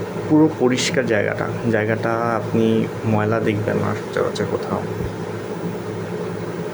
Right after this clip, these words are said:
পরিষ্কার করা পুরোটা জায়গা, পরিষ্কার আছে আশপাশ পুরোটা, ময়লাও নেই। তো এই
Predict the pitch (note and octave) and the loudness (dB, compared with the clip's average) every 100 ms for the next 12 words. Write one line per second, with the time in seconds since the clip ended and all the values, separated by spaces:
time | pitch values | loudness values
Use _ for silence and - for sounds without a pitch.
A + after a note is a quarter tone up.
0 | - A#2 A2 - - A2 G#2+ G#2+ G2+ G#2 | -4 0 0 -2 -2 -2 0 0 -2 0
1 | G#2 G2+ G#2 G2 G2 F#2 G#2 A#2 - - | 0 0 0 0 -2 -2 -2 -4 -6 -2
2 | A2+ A2 A2 - A2 G#2+ G#2+ G#2+ G#2 - | 0 0 0 -2 0 2 2 0 0 -4
3 | - - G2+ - - G#2 G#2 G#2+ - A2 | -6 -4 -4 -4 0 2 2 0 -2 -4
4 | - A2 G#2 - - G2+ G2+ G2+ G2 G#2+ | -4 -2 -2 -2 0 2 2 2 -2 -2
5 | - - - - - - - - - A2 | -4 -6 -4 -6 -6 -8 -6 -4 -2 0
6 | G#2 G2+ A2 G#2+ G2+ G2+ A2 - - - | 2 2 2 2 2 2 0 -2 -6 -4
7 | - - - - - - - - G#2+ - | -4 -4 -4 -4 -4 -6 -4 -4 -4 -4
8 | - - - - - - - - - - | -6 -6 -6 -6 -6 -6 -4 -4 -4 -6
9 | - - - - - - - - - - | -6 -6 -6 -6 -6 -6 -6 -6 -6 -6
10 | - - - - - - - - - - | -6 -6 -6 -6 -6 -6 -4 -2 0 -2
11 | - | 0